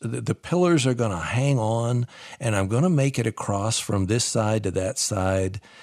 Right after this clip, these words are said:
and it's gonna be okay? Um, that's really what you're talking about. So I'm hoping that there's somebody, and maybe it's Sue in Franklin, Tennessee, who will be helped today. Embracing Trust, Joanna Weaver's our guest. Here's Sue.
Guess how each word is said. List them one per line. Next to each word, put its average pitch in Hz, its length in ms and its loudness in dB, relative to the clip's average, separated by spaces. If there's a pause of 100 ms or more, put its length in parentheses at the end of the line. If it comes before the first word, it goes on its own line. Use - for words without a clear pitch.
(260)
and 104 240 0
it's - 200 -6
gonna 107 200 0
be 98 240 0
okay? 92 640 -4 (420)
Um, 90 340 -2 (120)
that's 208 240 4
really 185 200 6
what 117 160 2
you're 104 120 0
talking 113 280 2
about. 87 180 0
So 151 160 6
I'm 160 120 2
hoping 170 380 2
that 113 120 2
there's 123 200 0
somebody, 123 680 2 (340)
and 120 200 2
maybe 165 340 4
it's 117 140 -4
Sue 175 320 4
in 120 100 2
Franklin, 139 460 2
Tennessee, 120 580 2
who 98 160 0
will 101 120 0
be 101 200 0
helped 107 260 -2
today. 92 320 -2
Embracing 156 600 2
Trust, - 540 0 (360)
Joanna 123 400 2
Weaver's 120 500 2
our 107 140 2
guest. 104 400 -2
Here's 156 260 2
Sue. 90 520 0